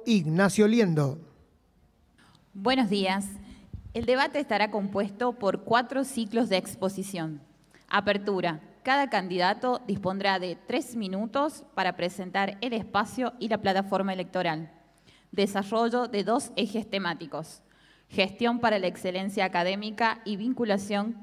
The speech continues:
Speaker 2: con la comunidad, en lo que cada candidato podrá exponer sus propuestas durante dos minutos. Luego, el otro candidato lo hará, le hará una pregunta y la respuesta podrá darse en un minuto y treinta segundos.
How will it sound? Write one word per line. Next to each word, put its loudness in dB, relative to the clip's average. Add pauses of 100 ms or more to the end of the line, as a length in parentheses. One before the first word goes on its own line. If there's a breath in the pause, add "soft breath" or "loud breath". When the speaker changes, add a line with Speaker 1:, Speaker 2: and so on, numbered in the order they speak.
(120)
Speaker 2:
con 0
la 2
comunidad, -2 (380 soft breath)
en -2
lo 4
que 0
cada 0
candidato 2
podrá 2
exponer -6 (340 soft breath)
sus -6
propuestas -2 (100)
durante 0
dos 2
minutos. -4 (320 soft breath)
Luego, 2 (160)
el 2
otro 4
candidato 2
lo 4
hará, 2
le 4
hará 4
una 0
pregunta 0
y -4
la 0
respuesta -2
podrá 2
darse 2
en 0
un -2
minuto 0
y -6
treinta -2
segundos. -2